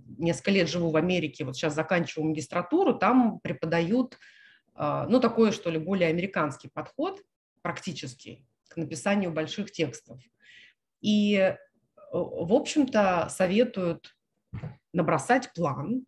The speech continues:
хотя я знаю, что это тоже не всегда работает. Вот, например, а, я написала сейчас уже первый драфт своего вот этого четвертого романа. Я его писала как раз по плану. У меня был и синопсис, и у меня был какой-то план по главам.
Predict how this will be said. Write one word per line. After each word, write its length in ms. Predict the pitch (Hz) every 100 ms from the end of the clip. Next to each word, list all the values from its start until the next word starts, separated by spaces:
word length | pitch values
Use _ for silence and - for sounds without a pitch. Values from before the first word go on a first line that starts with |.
| - _ _ _
хотя 260 | 180 170
я 100 | 175
знаю, 220 | 160 202 220
что 160 | 185
это 80 | 170
тоже 280 | - 175 151
не 80 | 147
всегда 320 | 160 160 160
работает. 480 | 160 233 359 185 -
Вот, 140 | 135
например, 520 | 156 156 170 180 180 - _ _ _ _ _ _ _ - - _
а, 340 | 180 175 170 160
я 160 | 170
написала 480 | 185 - - 180 160
сейчас 340 | 139 170 151 -
уже 140 | 156
первый 360 | 131 320 311 190
драфт 360 | 165 139 -
своего 300 | - 156 143
вот 140 | 139 127
этого 220 | - -
четвертого 560 | - 180 156 139 139
романа. 480 | 156 156 147 139 135 - - - -
Я 140 | 165
его 140 | 320 226
писала 360 | - 226 247
как 160 | 208 -
раз 160 | 220
по 100 | -
плану. 460 | 156 185 160 135 120
У 40 |
меня 160 | 143 156
был 160 | 147 143
и 160 | -
синопсис, 760 | 131 147 196 330 - - 220 -
и 40 |
у 20 | 160
меня 180 | 156
был 140 | 151 147
какой-то 320 | - 147 135
план 320 | 190 254 302
по 100 | 214
главам. 480 | 202 202 185 175